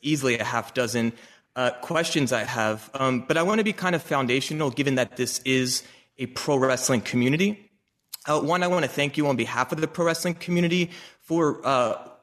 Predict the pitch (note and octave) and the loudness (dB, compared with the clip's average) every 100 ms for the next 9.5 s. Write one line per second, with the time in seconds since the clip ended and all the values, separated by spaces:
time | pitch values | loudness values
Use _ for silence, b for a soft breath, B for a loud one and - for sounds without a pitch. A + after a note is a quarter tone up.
0 | _ _ D#3+ F3 E3+ E3+ E3+ D3+ - C3+ | _ _ -4 -2 0 0 2 0 2 0
1 | B2+ B2 A#2 C3 B2+ A#2+ A#2+ A2+ A#2 A#2 | 2 0 0 0 2 2 2 2 0 0
2 | G#2 B2 C3 B2 A#2+ B2 A#2+ A2+ A2 - | 2 2 2 2 2 0 2 0 -2 -6
3 | - A#2 A2+ A2+ - A#2+ A2+ G#2+ - A2+ | -2 2 0 -2 -6 0 2 2 0 0
4 | A2 G#2+ A#2+ - - C3+ A2+ A2+ - B | 0 0 -2 -2 -4 0 2 0 -2 B
5 | B - F3+ F#3 E3 B2 B2 A2+ A2 - | B -6 -2 0 2 2 2 2 0 0
6 | A2+ A2 G#2+ - A2 G#2+ G#2+ G#2 - _ | 0 0 -2 -2 -2 0 -2 -8 -14 _
7 | - A#2+ B2 A2+ G#2+ B2 A#2+ A2+ A2 A2 | -8 -6 -2 -2 0 0 2 2 0 -2
8 | - B B B B E3+ E3 G3+ G#3 G#3+ | -6 B B B B -4 0 -2 0 0
9 | G3 - - D3+ C3+ | -2 -4 -6 0 0